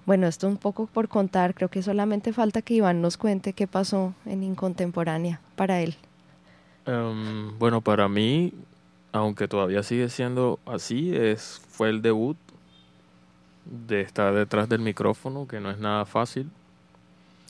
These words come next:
Speaker 2: Eh, para la gente que lo hace diariamente, felicitaciones, porque realmente no es nada fácil y fue más por necesidad. Yo recuerdo que lo que dije fue, "Estoy detrás del micrófono solo si es estrictamente necesario",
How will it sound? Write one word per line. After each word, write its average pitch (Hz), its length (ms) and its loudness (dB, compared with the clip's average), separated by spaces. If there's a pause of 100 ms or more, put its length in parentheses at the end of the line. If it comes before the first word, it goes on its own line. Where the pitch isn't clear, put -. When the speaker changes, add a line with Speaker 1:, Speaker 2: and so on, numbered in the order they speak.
(340)
Speaker 2:
Eh, 104 360 -8
para 101 180 2
la 92 100 0
gente 92 220 -2
que 110 80 -2
lo 110 100 4
hace 98 160 -2
diariamente, 107 640 -2
felicitaciones, 101 840 -8
porque 98 380 -8
realmente 101 480 -4
no 101 80 -4
es 104 80 -8
nada 101 220 -4
fácil 107 440 -2
y 131 60 -6
fue 110 180 -2
más 101 220 -2
por 117 240 2
necesidad. 95 440 0
Yo 95 120 -2
recuerdo 107 400 -4
que 113 100 -8
lo 107 120 -6
que 104 100 -10
dije 95 240 -6 (100)
fue, 101 200 -8 (320)
"Estoy 101 360 2
detrás 117 320 0
del 120 140 0
micrófono 113 560 -6
solo 131 360 10
si 117 220 -2
es 110 120 0
estrictamente 104 680 -4
necesario", 101 540 -2